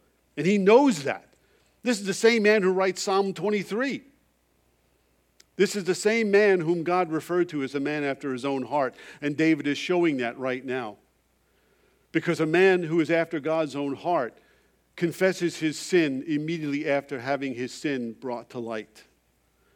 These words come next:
David, the lawbreaker, pleads with God, who is the lawmaker, to be gracious to him. He begs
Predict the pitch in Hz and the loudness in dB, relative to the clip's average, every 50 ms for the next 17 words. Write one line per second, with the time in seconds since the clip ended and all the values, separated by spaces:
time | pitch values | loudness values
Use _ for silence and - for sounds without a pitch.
0 | _ _ _ _ _ _ _ _ _ _ _ - 147 160 160 151 151 127 139 131 | _ _ _ _ _ _ _ _ _ _ _ 0 2 2 2 2 0 -2 -2 -2
1 | 127 135 143 156 156 156 135 120 135 143 143 139 - 143 127 107 - - - 160 | 0 0 2 2 2 2 0 0 0 0 0 0 0 -6 -8 -8 -8 -10 -6 -4
2 | 170 165 156 - - 127 107 - - 139 139 143 143 139 135 - 131 135 135 123 | -4 -4 -4 -8 -12 -14 -14 -10 -6 -4 -2 0 0 0 -2 -2 -4 -6 -6 -6
3 | - - 127 117 123 127 135 131 127 131 131 139 147 147 147 139 113 - - 120 | -6 -6 -6 -2 0 0 2 2 0 0 0 -2 -2 -4 -4 -8 -16 -14 -12 -10
4 | 113 120 107 - 123 135 135 131 - - 123 - - 131 104 120 120 107 104 - | -10 -10 -8 -6 -4 -2 -2 -4 -4 -10 -12 -12 -10 -10 -6 -6 -6 -6 -8 -10
5 | _ _ _ _ - - - - - - - _ _ - 165 160 127 113 - - | _ _ _ _ -20 -20 -20 -20 -20 -20 -20 _ _ -4 -4 -4 -4 -4 -4 2
6 | 165 175 180 180 175 156 143 - - - | 4 6 6 4 4 0 -4 -12 -14 -16